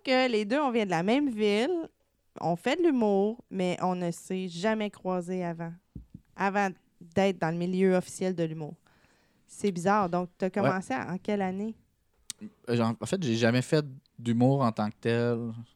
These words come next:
Speaker 2: dans des bars à Gatineau avant de déménager à Montréal. C'est peut-être pour ça qu'on s'est pas vu. Mais en fait, il y a, il y a une soirée à, à Gatineau qui
Speaker 1: Ouais.
Speaker 2: roulait à l'époque. Puis je savais même pas que ça existait quand j'habitais à Gatineau. Puis, euh, j'imagine que, je,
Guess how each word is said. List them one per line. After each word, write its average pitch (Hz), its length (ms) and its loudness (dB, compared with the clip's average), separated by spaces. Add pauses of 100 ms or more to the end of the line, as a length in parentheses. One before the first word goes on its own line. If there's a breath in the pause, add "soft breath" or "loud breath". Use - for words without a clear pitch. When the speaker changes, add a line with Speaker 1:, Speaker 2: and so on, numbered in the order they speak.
(120)
Speaker 2:
dans 104 160 0
des 101 120 0
bars 113 380 4
à 101 60 2
Gatineau 107 500 2
avant 107 180 2
de 104 60 -4
déménager 104 320 0
à 107 60 0
Montréal. 107 580 0 (280)
C'est - 120 -8
peut-être 120 140 -2
pour 117 100 4
ça - 100 -6
qu'on 120 120 -2
s'est 110 120 -2
pas 101 120 -2
vu. 107 60 -4
Mais 117 80 2
en 104 40 2
fait, 139 80 0
il 160 60 0
y - 40 4
a, 113 40 2 (440)
il 110 40 2
y 107 40 2
a - 80 0
une 127 100 2
soirée 117 420 2
à, 123 240 -2
à 107 80 -2
Gatineau 110 340 -4
qui 170 140 -6
Speaker 1:
Ouais. 165 180 -4
Speaker 2:
roulait 110 200 2
à 127 60 2
l'époque. 113 360 -2 (760 soft breath)
Puis 104 120 -6
je 110 80 2
savais 104 260 2
même 95 140 2
pas 113 100 0
que - 60 -6
ça 107 80 -4
existait 101 420 -4
quand 98 160 -6
j'habitais 98 300 -6
à 98 40 -4
Gatineau. 98 440 -12 (960 soft breath)
Puis, 98 200 -6
euh, 92 420 -2
j'imagine 110 380 -2
que, 117 580 0
je, 175 120 -6